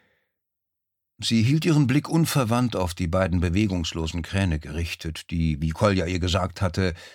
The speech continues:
ihnen zur Orientierung dienen würden, und als sie näher kamen, sah Elena, wie eine einsame Gestalt am Eingang einer verlassenen Lagerhalle zwischen zwei großen Kisten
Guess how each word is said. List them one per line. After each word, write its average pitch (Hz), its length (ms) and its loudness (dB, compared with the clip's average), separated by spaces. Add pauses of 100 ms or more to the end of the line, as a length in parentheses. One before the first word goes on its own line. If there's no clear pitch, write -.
(140)
ihnen 95 280 2
zur - 160 -2
Orientierung 90 720 -2
dienen 87 340 0
würden, 87 380 2 (260)
und - 640 -8
als - 140 0
sie 120 80 2
näher 113 260 2
kamen, 135 320 2
sah 117 160 2
Elena, 131 480 -2
wie 113 160 -2
eine 110 300 -2
einsame 135 440 0
Gestalt 123 600 -4
am 101 160 -2
Eingang 117 500 2
einer 104 260 0
verlassenen 113 640 0
Lagerhalle 92 640 2
zwischen 85 400 -8
zwei 98 240 -2
großen 104 380 0
Kisten 80 640 -2